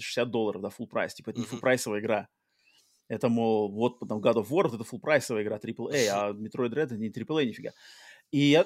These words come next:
Speaker 1: и я, естественно, вспомнил этот разговор, потому что Зельда семьдесят баксов, самая дорогая игра и Nintendo на данный момент. И ведь к ней же, если брать только с точки зрения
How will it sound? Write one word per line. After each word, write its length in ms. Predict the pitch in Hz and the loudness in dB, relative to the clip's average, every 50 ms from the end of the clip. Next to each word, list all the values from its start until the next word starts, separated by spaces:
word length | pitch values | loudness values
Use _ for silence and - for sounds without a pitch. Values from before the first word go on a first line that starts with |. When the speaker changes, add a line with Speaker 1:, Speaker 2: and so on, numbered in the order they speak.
| 185 | 4
Speaker 1:
и 240 | - 160 156 151 143 - | -2 -6 -6 -6 -6 -2
я, 120 | 151 170 | 0 0
естественно, 300 | 190 196 - 220 - 170 | 0 0 -4 -6 -6 -6
вспомнил 280 | - - 165 160 143 117 | -6 -4 -2 0 0 0
этот 100 | - 104 | -2 -6
разговор, 240 | 98 101 139 180 - | -4 -2 -2 -2 -2
потому 200 | - - 120 110 | -2 -4 -6 -4
что 240 | - - 113 - - _ _ | -2 -4 -4 -4 -6 _ _
Зельда 400 | - 117 - 135 127 113 - 104 | -18 -2 2 2 2 2 0 -4
семьдесят 380 | - - 120 107 98 - 104 | -2 -2 -2 -2 -2 -6 0
баксов, 360 | 117 147 185 - - 185 151 | 2 2 2 2 -2 -6 -6
самая 280 | - - 123 120 113 107 | -2 -2 0 0 0 0
дорогая 400 | 107 104 107 101 110 104 101 98 | 0 -2 -2 -2 0 -2 0 -2
игра 420 | 101 101 98 98 95 87 82 82 | -2 -2 -2 -2 -2 -4 -6 -8
и 240 | 82 85 - - 214 | -10 -10 -10 -10 -10
Nintendo 460 | - 104 101 - - 185 226 214 202 | -8 -8 -8 -6 -6 -6 -4 -4 -4
на 60 | 180 147 | -4 -2
данный 200 | 143 139 139 135 | -2 -2 -2 0
момент. 280 | 131 131 127 120 - _ - _ - - _ _ _ _ | 0 0 -2 -2 -6 _ -20 _ -20 -20 _ _ _ _
И 300 | 143 143 151 151 143 - | -4 -2 -2 -2 -4 -6
ведь 220 | - 117 143 - - | -6 -8 -8 -8 -8
к 140 | _ - - | _ -4 -2
ней 200 | 170 226 294 - | 0 0 0 2
же, 100 | 175 143 | 0 -2
если 360 | 120 117 160 160 - - 139 | 2 2 2 2 2 -2 -2
брать 340 | 120 139 147 135 120 - - | 4 6 4 4 4 2 -2
только 480 | - 151 151 135 - - 107 101 - - _ | 2 2 2 2 2 -2 -4 -4 -4 -6 _
с 140 | - - - | -16 -10 -6
точки 240 | - 127 - - - | -4 -4 -4 -4 -8
зрения 540 | 107 113 131 123 113 107 101 98 98 - | -4 0 0 0 0 0 -2 -4 -6 -10